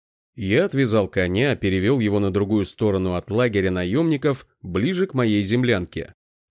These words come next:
Там не стал привязывать, вместо этого стреножил. Посмотрел, как получилось.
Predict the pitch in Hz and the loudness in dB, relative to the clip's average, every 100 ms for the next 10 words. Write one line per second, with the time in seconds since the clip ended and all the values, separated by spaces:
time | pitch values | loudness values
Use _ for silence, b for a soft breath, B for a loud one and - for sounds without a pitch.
0 | - 127 196 180 185 - - 101 87 92 | -2 0 0 0 0 -2 -2 -2 0 -2
1 | 90 135 139 120 98 - _ - 90 95 | 2 2 2 0 -2 -6 _ -12 -6 -4
2 | 90 - 92 165 170 165 - 170 196 127 | -4 -2 0 0 0 -4 -2 0 2 2
3 | 92 95 - _ _ _ _ 101 - 160 | 0 -2 -4 _ _ _ _ -4 -2 -2
4 | 233 233 214 190 - 190 180 - 95 87 | -2 -2 0 -2 0 -2 -2 -2 -2 -2
5 | - | -4